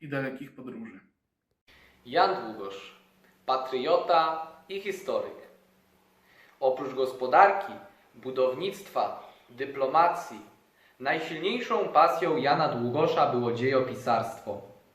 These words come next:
Speaker 2: Pierwsze dzieło historyczne Długosza to Banderia Prutenorum, czyli Sztandary Wojsk Krzyżackich z Prus z tysiąc czterysta czterdziestego ósmego roku. Opisał również herby polskie w książce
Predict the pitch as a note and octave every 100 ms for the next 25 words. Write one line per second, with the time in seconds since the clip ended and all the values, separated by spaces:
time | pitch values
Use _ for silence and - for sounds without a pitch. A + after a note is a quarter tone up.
0 | _ _ _ _ _ _ _ - G#3 A3+
1 | - - F#3+ F3 D#3+ D3+ D3+ D3+ F#3 F3
2 | C3 C3+ C3+ D#3 D#3+ C#3+ B2+ A#2+ - -
3 | - - B2 D3 D3 C#3+ D3 E3+ G3 G3+
4 | G3+ - - E3 E3 E3 B2+ C#3 D#3+ E3
5 | E3 - - - D#3+ D3 D3 D3 C#3+ D#3+
6 | D3 A#2+ B2+ A#2 - - - D#3 F3 -
7 | - D#3+ - - _ - - B2+ A2 -
8 | - _ _ _ _ - D3 C3+ - -
9 | F#3+ G3 - G3 G3+ - D#3+ D#3 B2 -
10 | D3+ D3 D3 B2+ A#2 A2+ A2+ A2+ A2 -
11 | - - _ _ _ _ _ _ _ _
12 | _ - - - G#3+ A#3 G3+ F#3 F#3 F3
13 | G3 G3 D3+ - D3+ D#3+ - - E3+ E3+
14 | - D3+ D3 C#3+ - C3 B2